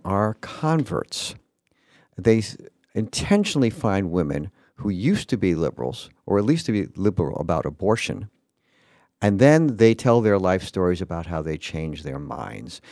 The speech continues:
In fact, one of the women in this declares herself a feminist on every issue, a liberal on every issue, except for abortion. The film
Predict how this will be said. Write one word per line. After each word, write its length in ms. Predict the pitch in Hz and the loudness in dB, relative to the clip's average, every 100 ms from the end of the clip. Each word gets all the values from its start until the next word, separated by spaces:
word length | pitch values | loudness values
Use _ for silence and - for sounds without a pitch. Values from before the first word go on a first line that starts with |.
| - | -10
In 60 | 110 | 2
fact, 240 | 123 104 | 2 2
one 200 | 101 165 | 2 2
of 60 | 165 | 4
the 80 | |
women 260 | 95 87 85 | 0 -2 -4
in 220 | 87 82 | -4 -4
this 320 | 80 90 - - _ - | -2 -4 -4 -12 _ -12
declares 380 | 90 98 90 87 | -8 0 0 0
herself 420 | 98 - 73 - | -6 -4 -6 -8
a 100 | - | -2
feminist 440 | 180 196 95 - | 0 2 0 -2
on 100 | 85 - | -4 0
every 300 | 131 190 170 | 0 2 2
issue, 280 | 120 - - | 2 -2 -4
a 60 | |
liberal 360 | 104 131 135 107 | -2 0 0 0
on 140 | 98 87 | 0 -2
every 340 | 120 156 165 - | -4 -2 -4 -2
issue, 400 | 185 - - - _ _ _ - | -2 -2 -8 -10 _ _ _ -18
except 420 | 90 - 107 90 | -16 -6 -6 -6
for 260 | - - - | -10 -12 -12
abortion. 600 | 80 123 143 - - - _ _ _ _ | -8 -6 -6 -8 -12 -16 _ _ _ _
The 100 | 110 | -8
film 320 | - 180 156 | 0 0 0